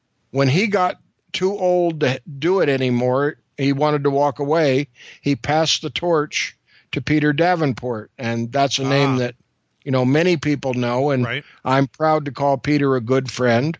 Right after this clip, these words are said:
Speaker 1: I, uh, eventually I worked in mufon in Washington State.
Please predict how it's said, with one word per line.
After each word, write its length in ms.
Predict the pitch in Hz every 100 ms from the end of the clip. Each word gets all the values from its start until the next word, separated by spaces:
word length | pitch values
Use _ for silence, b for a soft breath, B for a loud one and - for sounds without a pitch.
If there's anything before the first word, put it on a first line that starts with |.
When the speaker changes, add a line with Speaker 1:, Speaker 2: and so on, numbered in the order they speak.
| _ _ b b b b b
Speaker 1:
I, 380 | 143 143 143 139
uh, 220 | 131 135 - _ _ _ _ _ _ _ _ _ -
eventually 720 | 147 131 160 185 - 180 170 160
I 120 | 143
worked 360 | 139 170 156
in 120 | 156 139
mufon 540 | 147 165 - 165 156
in 120 | 147
Washington 540 | 135 143 - 147 135 120
State. 480 | - 180 185 190